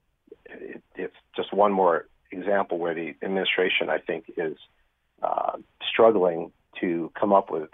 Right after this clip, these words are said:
a, a viable approach to the overall issue of drug pricing, not just for H I V medicine.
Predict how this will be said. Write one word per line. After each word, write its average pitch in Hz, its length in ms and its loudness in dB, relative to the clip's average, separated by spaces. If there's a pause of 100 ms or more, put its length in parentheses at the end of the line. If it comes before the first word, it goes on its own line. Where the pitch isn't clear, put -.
(120)
a, 87 260 -6
a - 20 -2
viable 90 520 6
approach 104 340 2 (140)
to 87 80 0
the 82 80 -2
overall 85 340 0
issue - 220 0
of 78 100 -10
drug 80 220 -4
pricing, 95 380 2
not 101 200 0
just 78 180 -6
for - 140 -4
H 80 180 -6
I - 80 -2
V 98 180 -2
medicine. - 260 -4